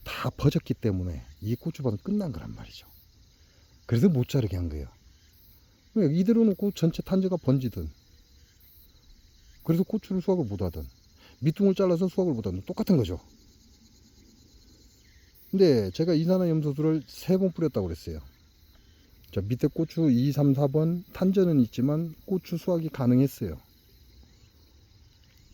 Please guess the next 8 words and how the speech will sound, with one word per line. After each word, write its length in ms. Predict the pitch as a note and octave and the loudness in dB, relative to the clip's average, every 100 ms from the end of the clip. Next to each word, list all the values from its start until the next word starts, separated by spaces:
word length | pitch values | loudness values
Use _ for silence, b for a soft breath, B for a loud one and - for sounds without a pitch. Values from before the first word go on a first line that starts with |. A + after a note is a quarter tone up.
| _ _ _ - _ _ _ b b b b | _ _ _ -20 _ _ _ b b b b
그러니까 220 | - D#3+ E3 | -6 -2 0
첫 180 | F#3+ | 0
번째 200 | - G3 | 0 -2
줄 160 | E3 D#3+ | -4 -6
자르면 320 | F#3 F3+ E3+ | -2 0 0
됩니까? 340 | C3+ A#2 A#2 G#2+ | 0 0 0 -4
안 80 | |
됩니까? 400 | F#2+ F2+ E2 E2 | -4 -6 -8 -12